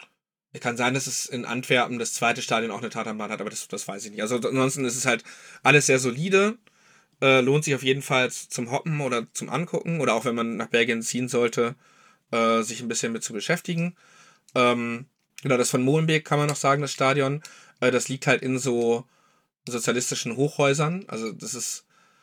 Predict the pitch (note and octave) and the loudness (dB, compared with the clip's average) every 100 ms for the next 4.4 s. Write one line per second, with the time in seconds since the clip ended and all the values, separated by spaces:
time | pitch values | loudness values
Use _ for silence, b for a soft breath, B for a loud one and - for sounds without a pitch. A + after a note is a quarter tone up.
0 | _ - C3+ C#3+ C3+ B2+ E3+ F#3 F3+ F3 | _ -4 2 2 0 2 6 6 4 2
1 | D#3+ D3+ D3+ C#3+ D3+ D#3 C3 B2 C3 C#3 | 4 4 4 4 4 2 2 2 0 0
2 | - A#2+ C#3 - F3 E3 E3 D#3 D#3 D3+ | -2 0 -2 -2 -2 -4 -2 0 0 0
3 | D3+ D#3 C#3 B2+ A#2+ C3+ C3 B2+ A#2+ C3+ | -2 -2 -4 -6 -6 -6 -6 -8 -4 -4
4 | E3 F3 G#3 - | -2 -6 -8 -14